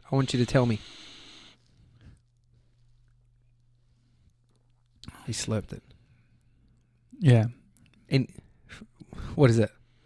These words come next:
Speaker 2: It tastes like, um, water. Yeah, that's it.
Speaker 1: <laughs>
Speaker 2: There's no other way to describe it.
Speaker 1: There's no flavour to it?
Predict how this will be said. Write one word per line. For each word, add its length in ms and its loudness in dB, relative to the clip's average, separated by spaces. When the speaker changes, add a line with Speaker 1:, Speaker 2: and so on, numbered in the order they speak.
Speaker 2:
It 160 0
tastes 760 4
like, 540 4
um, 680 6
water. 500 8
Yeah, 220 6
that's 200 2
it. 160 2
Speaker 1:
<laughs> 400 -2
Speaker 2:
There's 140 6
no 140 10
other 160 10
way 160 6
to 100 2
describe 480 2
it. 100 -4
Speaker 1:
There's 140 8
no 140 12
flavour 340 8
to 200 6
it? 100 4